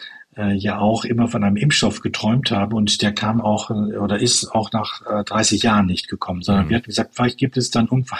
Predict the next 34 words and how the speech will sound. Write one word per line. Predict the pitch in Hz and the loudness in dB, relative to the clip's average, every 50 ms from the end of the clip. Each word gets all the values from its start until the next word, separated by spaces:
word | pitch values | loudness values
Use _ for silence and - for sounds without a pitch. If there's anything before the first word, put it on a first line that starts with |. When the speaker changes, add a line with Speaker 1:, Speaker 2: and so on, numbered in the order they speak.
| - - | -4 0
Speaker 1:
eine | 131 113 101 | 0 0 0
Phase, | - - 113 113 117 117 110 117 117 113 - - - - - - - - - _ _ | 0 0 0 2 2 2 4 2 2 2 0 -4 -4 -4 -4 -6 -8 -10 -12 _ _
wo | - 117 110 107 107 113 | -12 -10 -10 -8 -6 -2
man | 107 110 110 104 | 0 2 2 4
wie | 104 104 104 113 107 - | 2 2 2 0 0 0
mit | - 110 - - - | -2 -4 -4 -2 -2
H | 107 110 104 | 0 0 0
I | |
V | 101 - - - 98 101 110 113 | 0 -2 -2 -2 2 2 2 2
eine | 104 101 107 104 | 2 2 0 0
gute | - 127 117 120 107 | 2 0 2 2 4
Medikation | 101 104 104 110 101 104 - - 98 - - - 151 170 196 180 110 87 | 4 6 4 6 4 2 2 0 -2 0 0 2 4 4 4 4 2 0
hat, | 87 101 - - - - - 104 98 90 85 - - - - | -2 -4 -4 -4 -8 -8 -8 -14 -14 -14 -14 -16 -16 -16 -8
Speaker 2:
Mhm. | - | -4
Speaker 1:
äh, | 104 101 98 101 101 | -2 0 0 0 -2
die | 95 98 98 101 101 95 92 | -2 0 2 2 2 2 0
covid | - - 117 104 101 101 92 | 0 0 0 2 2 2 4
neunzehn | 104 101 104 104 - 113 107 | 6 6 6 4 2 2 0
unterdrückt. | 113 101 107 101 101 113 110 107 - | 0 2 2 2 2 2 0 0 0
So, | - - 101 113 110 - - - - - - - 117 | -4 0 2 2 2 2 0 -4 -8 -6 -6 -6 -6
Speaker 2:
Mhm. | 107 98 | -6 -4
Speaker 1:
das | 98 107 101 - 117 | -4 -4 -4 -2 -2
war | 113 117 117 | 0 0 0
aber | 117 113 113 113 107 | 0 0 0 2 2
dann | 113 110 101 | 2 2 2
Gott | 117 117 - | 2 0 0
sei | - 120 | 2 2
Dank | 110 107 101 92 | 4 4 4 4
sehr | 87 90 113 139 | 4 2 0 0
viel | - - 151 | 2 0 0
anders | 117 104 117 127 131 131 127 - - | 0 2 2 4 4 2 0 0 -2
durch | - 123 107 104 | -2 -2 -2 -2
die | - - 107 104 104 107 104 104 | -4 -2 0 2 4 6 6 4
M-R-N-A-Technologie. | 101 - - 113 123 120 107 104 101 101 95 98 104 113 120 120 123 - 117 107 101 - 131 117 - - 120 107 113 113 107 107 110 120 131 135 | 2 0 -2 0 0 2 2 0 0 -2 0 0 0 0 0 0 0 -2 -4 -6 -2 0 -2 0 2 0 2 4 4 2 2 2 0 0 0 -2